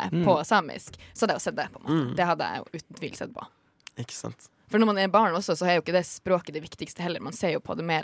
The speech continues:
Speaker 2: fordi at det er spennende. Og så
Speaker 1: Ikke sant.
Speaker 2: skjønner man konteksten
Speaker 3: Mm.
Speaker 2: veldig ofte når det er tegnefilm, på en måte.
Speaker 3: Ja.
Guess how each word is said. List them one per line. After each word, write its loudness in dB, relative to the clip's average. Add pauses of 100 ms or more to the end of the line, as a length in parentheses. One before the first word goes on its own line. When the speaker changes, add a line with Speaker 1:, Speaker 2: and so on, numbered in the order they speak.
Speaker 2:
fordi -8
at -12
det -6
er -10
spennende. -6 (540)
Og -2
så 2
Speaker 1:
Ikke 2
sant. 2
Speaker 2:
skjønner 2
man -4
konteksten -6
Speaker 3:
Mm. -8
Speaker 2:
veldig -4
ofte -10
når -8
det -4
er -4 (1000)
tegnefilm, -8
på -10
en -14
måte. -12 (400)
Speaker 3:
Ja. -10